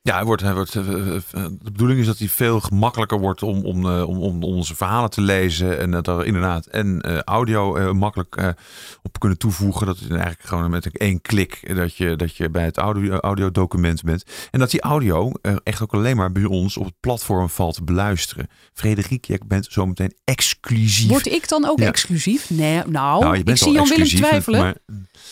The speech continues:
Speaker 1: nee, dat is geen, daar is geen, er is geen meningsverschil over. Dus, dus wij maken nu gebruik van Soundcloud.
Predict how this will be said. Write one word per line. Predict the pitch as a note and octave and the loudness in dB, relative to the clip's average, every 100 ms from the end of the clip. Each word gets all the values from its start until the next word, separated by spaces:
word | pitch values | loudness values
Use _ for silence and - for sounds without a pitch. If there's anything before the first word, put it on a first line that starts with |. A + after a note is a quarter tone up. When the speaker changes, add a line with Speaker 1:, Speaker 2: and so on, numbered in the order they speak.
| - - | -12 0
Speaker 1:
nee, | B2 F#3 | 2 4
dat | D#3+ | 2
is | D#3+ | 2
geen, | D3+ D3 | 4 4
daar | D3+ | 4
is | D#3+ | 4
geen, | E3 E3 | 2 2
er | C3 D3+ | 2 0
is | C#3+ | 2
geen | C#3+ C3 | 2 4
meningsverschil | A#2+ G2 - F#2 G2+ E2+ | 4 2 0 -2 0 0
over. | D#2+ D#2+ F2 | 0 -2 -2
Dus, | F#2 G2+ A2+ | -2 0 0
dus | A#2 | 0
wij | - A#2+ | 2 2
maken | A#2+ B2 A#2 | 2 2 4
nu | C#3 | 2
gebruik | - A2 A2 A2+ F#2+ | 2 2 2 2 2
van | G2 D#2+ | 0 2
Soundcloud. | - B2 D#3 | 2 2 0